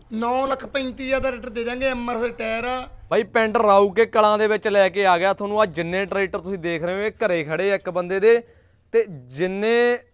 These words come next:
Speaker 2: ਜਿ-, ਜਿੰਨੇ ਟਰੈਕਟਰ ਆ ਉਨੇ ਹੀ ਤੁਹਾਨੂੰ ਆਫਰ ਮਿਲਣਗੇ ਅੱਜ। ਸਤਿ ਸ਼੍ਰੀ ਅਕਾਲ ਜੀ।
Speaker 1: ਸਤਿ ਸ਼੍ਰੀ ਅਕਾਲ
Speaker 2: ਮੈਂ
Speaker 1: ਜੀ।
Speaker 2: ਕਹਿੰਦਾ ਐਰਕੀ ਫਿਰ ਤਕੜੇ ਆਫਰ ਦੇ ਦਿਓ, ਹੈਂ?
Speaker 1: ਪੂਰੇ ਵਧੀਆ ਦੇਵਾਂਗੇ, ਟਰੈਕਟਰ ਵੀ ਰੇਟ 'ਚ ਦੇਵਾਂਗੇ।
Speaker 2: ਲਓ ਜੀ, ਟਰੈਕਟਰ ਵੀ ਤੁਹਾਨੂੰ ਰੇਟ 'ਚ ਮਿਲਣਗੇ। ਪਹਿਲਾਂ ਆਹ ਟਰੈਕਟਰ ਤੋਂ ਸ਼ੁਰੂ ਕਰ ਲਈਏ, ਜ਼ਿਆਦਾ ਟਾਈਮ ਨਹੀਂ ਉਹ ਕਰਦੇ।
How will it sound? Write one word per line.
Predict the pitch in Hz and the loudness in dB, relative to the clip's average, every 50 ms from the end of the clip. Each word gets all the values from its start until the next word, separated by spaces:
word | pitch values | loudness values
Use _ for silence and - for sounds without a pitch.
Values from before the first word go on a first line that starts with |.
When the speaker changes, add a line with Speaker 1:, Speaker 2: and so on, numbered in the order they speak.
| _ _ _ - 190 | _ _ _ -18 -18
Speaker 2:
ਜਿ-, | 151 127 156 185 165 160 170 | -8 -4 -4 -4 -4 -2 -2
ਜਿੰਨੇ | 214 220 226 233 254 254 | 0 2 2 2 2 2
ਟਰੈਕਟਰ | 214 254 240 233 226 - 233 | 4 4 4 4 4 2 2
ਆ | 254 | 2
ਉਨੇ | 240 - 247 233 233 233 254 | 2 2 2 0 2 2 2
ਹੀ | 254 | 2
ਤੁਹਾਨੂੰ | 226 247 254 254 240 220 | 2 2 4 4 4 4
ਆਫਰ | 185 160 156 147 | 4 2 -2 -4
ਮਿਲਣਗੇ | 143 139 147 165 175 160 156 143 | -4 -4 -4 -4 -4 -4 -4 -4
ਅੱਜ। | 131 123 123 | -4 -6 -10
ਸਤਿ | - _ _ _ _ - 190 | -16 _ _ _ _ -8 -8
ਸ਼੍ਰੀ | 202 - 247 208 | -6 -4 0 4
ਅਕਾਲ | 233 220 208 | 6 6 6
ਜੀ। | 185 175 151 - _ | 4 2 -6 -10 _
Speaker 1:
ਸਤਿ | - - 214 202 | -20 -18 -16 -16
ਸ਼੍ਰੀ | 156 - 214 - | -16 -18 -20 -20
ਅਕਾਲ | - 202 | -14 -8
Speaker 2:
ਮੈਂ | 165 175 | -4 -2
Speaker 1:
ਜੀ। | 196 | -2
Speaker 2:
ਕਹਿੰਦਾ | 226 247 254 247 | 0 2 2 2
ਐਰਕੀ | 240 208 214 233 | 2 0 0 -2
ਫਿਰ | 226 233 | -2 -2
ਤਕੜੇ | 196 233 233 214 233 233 233 | 0 0 0 2 4 4 4
ਆਫਰ | 233 226 208 214 | 4 4 2 0
ਦੇ | 196 170 147 | -2 -2 -4
ਦਿਓ, | 131 127 131 | -6 -6 -6
ਹੈਂ? | 151 180 190 - _ _ | -6 -6 -8 -10 _ _
Speaker 1:
ਪੂਰੇ | 302 277 269 269 | -20 -18 -18 -18
ਵਧੀਆ | 254 240 220 240 240 220 | -16 -16 -14 -12 -10 -10
ਦੇਵਾਂਗੇ, | 202 202 196 208 214 226 | -8 -8 -8 -8 -10 -10
ਟਰੈਕਟਰ | 220 220 247 247 220 - 262 254 | -12 -10 -10 -12 -10 -12 -12 -10
ਵੀ | 262 240 | -10 -10
ਰੇਟ | 240 226 220 208 | -10 -10 -10 -12
'ਚ | - 175 | -14 -18
ਦੇਵਾਂਗੇ। | 185 180 165 160 - - - - - 139 | -18 -18 -18 -20 -20 -20 -20 -18 -10 -6
Speaker 2:
ਲਓ | 151 160 147 135 131 | -4 -2 -2 -2 -4
ਜੀ, | 139 143 | -8 -8
ਟਰੈਕਟਰ | 139 - 180 190 185 185 226 220 | -4 -2 -2 0 0 0 -2 -2
ਵੀ | 220 | -2
ਤੁਹਾਨੂੰ | 202 208 208 202 185 | -4 -4 -4 -4 -2
ਰੇਟ | 185 180 175 170 | -2 -2 -2 -2
'ਚ | - 190 | -4 -6
ਮਿਲਣਗੇ। | 175 170 180 196 208 220 220 | -4 -4 -4 -2 -2 -2 -2
ਪਹਿਲਾਂ | 220 220 214 220 226 214 - | -2 -2 -2 -2 -2 0 0
ਆਹ | 185 196 220 247 254 | 2 4 4 4 4
ਟਰੈਕਟਰ | - 233 220 208 - 208 | 4 2 -2 -2 -2 -6
ਤੋਂ | 175 202 190 | -8 -8 -8
ਸ਼ੁਰੂ | - 202 202 226 | -8 -8 -8 -8
ਕਰ | 185 202 180 170 | -4 -2 -2 0
ਲਈਏ, | 170 190 196 | 0 0 0
ਜ਼ਿਆਦਾ | 165 175 175 170 185 175 | 0 0 0 2 0 -2
ਟਾਈਮ | 151 180 175 175 175 180 | -2 -2 -2 -2 -4 -4
ਨਹੀਂ | 180 170 | -4 -4
ਉਹ | 160 160 151 | -4 -4 -2
ਕਰਦੇ। | 139 170 175 170 185 214 214 | 0 0 0 2 2 0 0